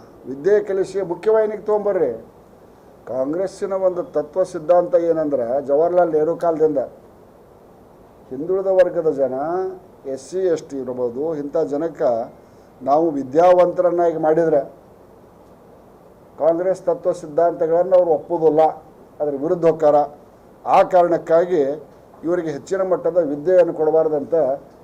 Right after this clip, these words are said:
ಎಲ್ಲಿಡಬೇಕು ಅಲ್ಲೇ ಇಡೋ ಪ್ರಯತ್ನವನ್ನು ಮಾಡಕತ್ತಾರೆ. ಏನು ಸಿದ್ದರಾಮಯ್ಯ ಹೋದ್ರೆ ನಾ ಏನು ಮುಖ್ಯಮಂತ್ರಿ ಆಗೋದಿಲ್ಲ, ವಿಜಯೇಂದ್ರ ನಾ ಮುಖ್ಯಮಂತ್ರಿ ಆಗೋದಿಲ್ಲ, ಇನ್ನೊಬ್ರು ಅಕ್ಕಾರ. ಒಡಂಬಡಿಕೆ ಆಗೈತೋ ಬಿಟ್ಟೈತೋ. ನಿನ್ನೇನೋ ಡಿ ಕೆ ಶಿವಕುಮಾರ್ ಹೇಳಿಕೆ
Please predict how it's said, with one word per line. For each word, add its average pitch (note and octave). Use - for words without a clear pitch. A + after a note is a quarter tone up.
ಎಲ್ಲಿಡಬೇಕು D#3
ಅಲ್ಲೇ D#3+
ಇಡೋ D3
ಪ್ರಯತ್ನವನ್ನು C#3+
ಮಾಡಕತ್ತಾರೆ. B2+
ಏನು B2
ಸಿದ್ದರಾಮಯ್ಯ C#3
ಹೋದ್ರೆ C#3+
ನಾ C3+
ಏನು C#3
ಮುಖ್ಯಮಂತ್ರಿ C3+
ಆಗೋದಿಲ್ಲ, C#3+
ವಿಜಯೇಂದ್ರ C#3+
ನಾ C3+
ಮುಖ್ಯಮಂತ್ರಿ A#2+
ಆಗೋದಿಲ್ಲ, A2
ಇನ್ನೊಬ್ರು E3+
ಅಕ್ಕಾರ. A#2+
ಒಡಂಬಡಿಕೆ C3
ಆಗೈತೋ C3+
ಬಿಟ್ಟೈತೋ. C3+
ನಿನ್ನೇನೋ D#3+
ಡಿ D#3+
ಕೆ E3
ಶಿವಕುಮಾರ್ D#3+
ಹೇಳಿಕೆ D3+